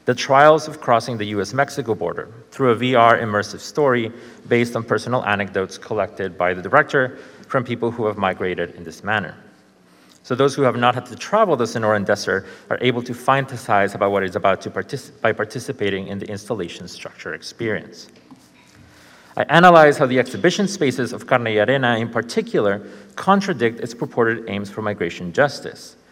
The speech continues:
Focusing on the design of the installation rooms, I demonstrate how it formally reinforces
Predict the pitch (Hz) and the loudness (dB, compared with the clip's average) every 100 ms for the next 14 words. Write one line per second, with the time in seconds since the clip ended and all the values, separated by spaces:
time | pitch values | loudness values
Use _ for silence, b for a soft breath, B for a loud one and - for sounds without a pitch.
0 | b b b - 139 147 135 117 104 95 | b b b 0 0 0 -2 -2 -2 -2
1 | 98 120 131 107 113 104 - 98 131 151 | 0 2 2 -2 -4 -6 -6 -4 -2 -2
2 | 147 120 117 107 - 117 120 160 151 143 | -4 -2 -2 -4 -8 -2 2 2 0 -2
3 | 127 120 110 - 113 - 147 131 123 127 | -2 -2 -4 -10 -8 -2 -2 -2 -2 -2
4 | 131 127 127 123 113 104 | -4 -2 -2 -2 -2 -4